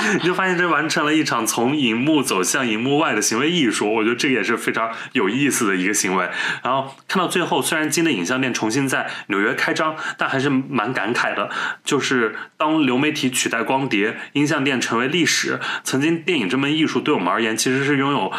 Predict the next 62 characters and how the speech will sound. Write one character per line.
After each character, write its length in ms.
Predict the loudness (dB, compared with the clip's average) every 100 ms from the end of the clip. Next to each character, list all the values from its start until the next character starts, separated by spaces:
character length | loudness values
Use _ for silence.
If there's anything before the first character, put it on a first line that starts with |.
| -6 0
物 120 | 0
质 120 | 2 0
载 220 | -2 -2
体 240 | -2 -2
的， 180 | 0 -2 -2 -6 -4
呃， 120 | -2
但 160 | -2 -2
现 220 | 0 0
在， 260 | 0 -2 -6 -8
呃， 180 | -2 -2
只 180 | 0 -2
能 140 | 0
成 140 | 0 0
为 100 | 0
一 40 |
段 260 | 0 0 0
精 140 | 0
神 160 | 0 0
记 180 | 0 0
忆， 300 | 0 0 0
其 180 | 0
实 140 | 0 0
是 220 | 0 -4 -6 -6
很 140 | -4
难 120 | -2 -2
说 140 | 0
哪 140 | 0
种 220 | 0 -2 -2
方 220 | -2 0
式 140 | 0
能 120 | 0 -2
保 160 | -2
存 200 | -2 -2
得 80 | -2
更 200 | -2 -2
久， 160 | -2 -4 -6 -6 -2
但 140 | 2
无 220 | 4 4
论 160 | 2 0
哪 120 | 0
种 180 | 0 0
形 200 | 0 0
式 140 | 0
的 60 | 0
电 180 | -2 -2
影 120 | -2
都 100 | -2
值 120 | 0
得 80 | 0
我 60 |
们 100 | 0
捍 200 | 0 0 0
卫 120 | 0
吧。 120 | -2 -2 -2 -4 -2
电 120 | -4
影 80 | 0
万 180 | 0 0
岁， 240 | -2 -2
感 140 | -2 -2
谢 140 | 0
电 220 | 0 0
影， 100 | -2